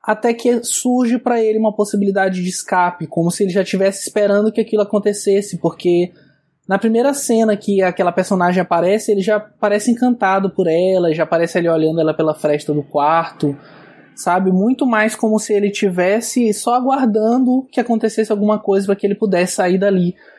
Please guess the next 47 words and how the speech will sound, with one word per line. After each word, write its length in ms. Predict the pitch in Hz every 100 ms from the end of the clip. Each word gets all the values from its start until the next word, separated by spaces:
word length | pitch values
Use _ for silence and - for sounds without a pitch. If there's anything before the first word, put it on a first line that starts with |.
| - _ -
Eu 120 | 175
acho 160 | 170 -
que 80 |
isso 140 | 214 214
é 40 |
pontuado 540 | 202 202 202 185 175 180
muito 300 | 185 220 208
bem 480 | 175 196 233 202 - _ -
pela 880 | 180 170 170 170 165 165 160 156 - - - -
forma 500 | - 214 233 240 220
com 140 | 226
que 120 | 214
ele 140 | 220 214
se 140 | 220
esforça 600 | 202 - 202 214 233 247
pra 200 | 233 202
manter 320 | 208 208 208
a 60 | 196
promessa 520 | 214 214 190 196 208
que 100 | 190
ele 120 | 180
fez, 440 | 175 165 151 151 -
que 100 | 240
ele 80 |
não 60 | 330
precisava. 760 | - - 311 226 220 185 127 - _ _ _ _
Podia 160 | 220
ter 100 | 233
jogado 420 | 247 269 214 208 214
o 40 |
corpo 320 | - 202 202
do 100 | 190
cara 220 | 180 180
ali 140 | 185 185
com 160 | -
o 40 | 202
pai 360 | 170 170 220
e 240 | 233 226 196
vida 280 | 160 196 208
que 140 | 233
segue, 420 | 233 202 196 185
sabe? 360 | 147 165 175 180
Vamos 200 | 156 170
continuar 380 | 185 - 185 185
ganhando 260 | 180 175
dinheiro 360 | 165 165 165 160
aqui, 640 | 160 170 175 208 196 165